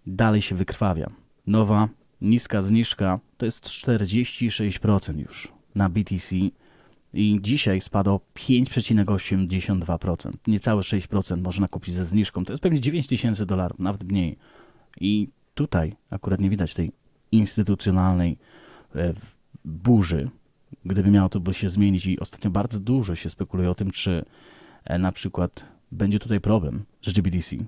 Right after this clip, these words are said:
tak? Czy tutaj też nie okaże się, e, kolejna jakaś czarna wizja? A sam Dylan Leclerc mówi o tym, że przecież oni mają sześćset trzydzieści tysięcy B T C, jeżeli mieliby być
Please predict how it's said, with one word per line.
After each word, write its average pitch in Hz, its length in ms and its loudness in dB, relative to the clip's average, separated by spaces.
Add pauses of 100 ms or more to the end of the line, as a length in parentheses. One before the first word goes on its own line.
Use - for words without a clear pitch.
(160)
tak? 90 220 -2
Czy 95 100 -6
tutaj 92 240 -2
też 104 220 0
nie 92 100 2
okaże 85 280 -2
się, 82 220 -4 (560)
e, - 140 -4
kolejna 95 440 2
jakaś 90 260 -2
czarna 92 440 0 (460)
wizja? 82 680 0 (260)
A 104 100 -2
sam 107 280 2
Dylan 104 360 6
Leclerc 98 520 2 (340)
mówi 107 300 4
o 95 80 2
tym, 92 180 0
że 92 300 2 (140)
przecież 95 280 -4
oni 98 140 4
mają 92 200 2
sześćset 101 420 -4
trzydzieści 92 400 -6
tysięcy 90 400 -4
B 87 240 -4
T 90 160 -6
C, - 200 -2 (460)
jeżeli 92 300 0
mieliby 95 360 2
być 85 360 -6